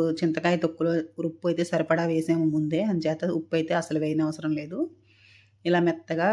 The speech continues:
గ్రైండ్ చేసుకోవాలి. ఇప్పుడు ఇందులోకి రెడీగా ఉంచుకున్న చింతకాయ గుజ్జు వేసుకోవాలి. పచ్చి చింతకాయలతో తయారు చేసుకుంటే ఇలా ఎప్పుడు కావాలంటే అప్పుడు టేస్టీగా తయారు చేసుకోవచ్చండి పచ్చడి. ఇందులోకి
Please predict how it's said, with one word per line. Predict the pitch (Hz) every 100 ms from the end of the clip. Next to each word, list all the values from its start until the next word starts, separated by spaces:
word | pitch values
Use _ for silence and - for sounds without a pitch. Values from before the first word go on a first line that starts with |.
| 208
గ్రైండ్ | 180 160 160
చేసుకోవాలి. | 160 - 156 156 185 330 - _ _ _ _ _ _ _ _ _ _ _ _ _ _ _
ఇప్పుడు | 185 190 175
ఇందులోకి | 170 170 160 254 427 466 _ _ _ _ _ _
రెడీగా | 160 170 180 180 180
ఉంచుకున్న | 180 170 - 156 180 330 381 -
చింతకాయ | - 180 165 175 170
గుజ్జు | 156 160 165
వేసుకోవాలి. | 160 156 - 151 151 196 330 - _ _ _ _ _ _ _ _ _ _ _ _ -
పచ్చి | 175 160
చింతకాయలతో | 180 175 170 180 180 185 185
తయారు | 180 180 165 165
చేసుకుంటే | 175 - 170 160 180
ఇలా | 170
ఎప్పుడు | 175 165 160
కావాలంటే | 170 170 165 170
అప్పుడు | 170
టేస్టీగా | 175 165 160 165 160
తయారు | 165 160 156
చేసుకోవచ్చండి | 165 170 - 143 - 151 156
పచ్చడి. | 160 - 156 175 107
ఇందులోకి | 180 175 175 165 240